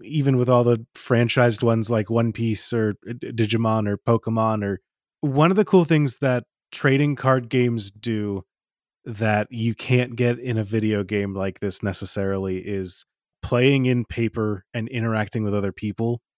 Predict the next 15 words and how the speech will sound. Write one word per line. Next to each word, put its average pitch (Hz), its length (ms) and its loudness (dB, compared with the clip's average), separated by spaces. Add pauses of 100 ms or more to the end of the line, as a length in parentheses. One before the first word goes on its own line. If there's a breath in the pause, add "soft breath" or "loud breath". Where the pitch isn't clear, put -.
is 104 300 -2
just - 360 -6
an 104 120 -2
incredible 95 640 -4
way 90 280 -4
to 90 440 -6 (500)
meet 139 420 2
people 160 640 2
and 113 520 2 (640)
grow 147 540 4
your 160 280 2
mind 165 520 2
as 170 160 0
a 170 60 0
gamer, 151 640 0